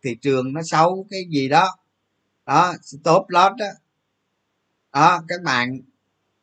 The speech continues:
các bạn phải lập ra cái viễn cảnh đó để trong trường hợp mà nó không thỏa điều kiện của các bạn là các bạn trảm.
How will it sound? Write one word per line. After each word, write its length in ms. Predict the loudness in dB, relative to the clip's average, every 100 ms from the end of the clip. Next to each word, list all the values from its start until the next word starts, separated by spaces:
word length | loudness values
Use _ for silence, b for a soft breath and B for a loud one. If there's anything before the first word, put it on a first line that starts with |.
| _ -4
các 180 | -4 0
bạn 240 | 0 0
phải 120 | -2 2
lập 200 | 2 2
ra 240 | 0 2 0
cái 100 | -6
viễn 240 | -4 -6 -2
cảnh 260 | -4 -2
đó 300 | 4 4 4 -2
để 400 | -2 0 0 -2 _ _ _ _ _ _ _ _ _ _ _ _
trong 260 | 0 0 0
trường 260 | 0 0 4
hợp 260 | 4 2
mà 140 | -2 -4
nó 120 | -2
không 160 | -2 -2 -6
thỏa 300 | -4 -2 -2 2
điều 220 | 2 0
kiện 300 | -4 -4 -6
của 100 | -6
các 180 | -6 -4
bạn 260 | -4 -6 -12 _ _ _ _
là 140 | -8 -4
các 140 | -2
bạn 260 | 0 -2 -6 -2
trảm. 320 | 2 2 0